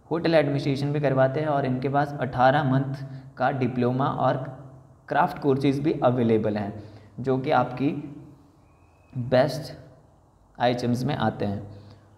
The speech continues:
Next जो हमारा है, वो है आईएचएम लखनऊ। आईएचएम लखनऊ जो score कर रहा है वन थाउजेंड में से, वो है सिक्स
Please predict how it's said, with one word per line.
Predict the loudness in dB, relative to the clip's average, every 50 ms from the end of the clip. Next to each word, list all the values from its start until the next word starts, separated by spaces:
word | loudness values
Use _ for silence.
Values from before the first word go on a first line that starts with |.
| _ _ _ _ _ _ _ _
Next | 0 2 2 2 0 -2 0
जो | 0 0 2
हमारा | 2 2 4 4 4
है, | 4 4 2
वो | 2 4 2 2
है | 4 4
आईएचएम | 4 4 4 2 2 0 0 0 2
लखनऊ। | 2 2 2 0 0 0 0
आईएचएम | 0 0 0 0 -2 -2 -2 0 2
लखनऊ | 2 2 2 2 2 2 2 2 2 0
जो | 0 0 -2
score | -2 -2 -2 0 0 0
कर | 2 0 0 0
रहा | 2 2
है | 2 2
वन | 2 0 0 0 0 0
थाउजेंड | 0 0 0 0 0 2
में | 0 0
से, | 0 0 -2
वो | 0 0 0
है | 0 0 0
सिक्स | -2 -4 -4 -6 -6 -6